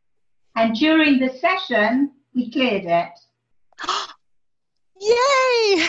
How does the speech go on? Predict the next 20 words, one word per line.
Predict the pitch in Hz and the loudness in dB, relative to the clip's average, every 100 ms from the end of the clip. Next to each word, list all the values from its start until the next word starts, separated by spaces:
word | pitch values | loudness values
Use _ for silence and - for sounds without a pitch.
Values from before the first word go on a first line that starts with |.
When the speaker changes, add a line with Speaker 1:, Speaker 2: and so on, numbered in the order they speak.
| 247 | -2
Speaker 1:
We | 254 - - | -4 -6 -6
healed | 311 277 233 | 0 0 0
it. | 220 180 - - _ | -2 -4 -6 -16 _
We | 240 | -4
healed | 254 277 285 262 214 | -2 0 2 0 -2
it. | 214 - - _ 240 | -6 -8 -12 _ -2
After | 269 311 - 269 | 0 -2 -4 -2
that | 285 - | -2 0
lifetime, | 262 262 285 - - 214 202 208 247 254 - _ _ | 0 0 -2 -6 -10 -4 -2 -2 -2 -4 -6 _ _
we | 247 247 | -4 -4
did | - 269 262 247 | -4 -4 -2 -4
a | - | -8
scan | - 233 233 233 | -4 -2 0 -2
of | 226 233 | -6 -10
the | 208 | -6
body | 233 220 208 202 220 277 - _ _ _ _ _ _ _ _ _ _ 208 | -4 -2 -2 -4 -4 -4 -6 _ _ _ _ _ _ _ _ _ _ -4
and | 226 | -2
an | 220 | -2
energetic | 214 226 220 226 226 247 - | -4 -8 -6 -4 -4 -6 -12
scan, | - 233 202 208 214 247 262 | -12 -6 -4 -4 -2 -2 -4